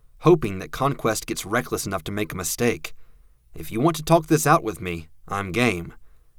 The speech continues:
But please understand that's not a yes. I just want to know what direction you're thinking of going." Then, um, let me see here.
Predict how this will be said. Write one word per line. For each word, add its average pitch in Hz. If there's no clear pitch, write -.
But 101
please 147
understand 120
that's 113
not 110
a 107
yes. 95
I 110
just 147
want 151
to 135
know 127
what 123
direction 113
you're 104
thinking 107
of 90
going." 101
Then, 165
um, 143
let 185
me 190
see 170
here. 120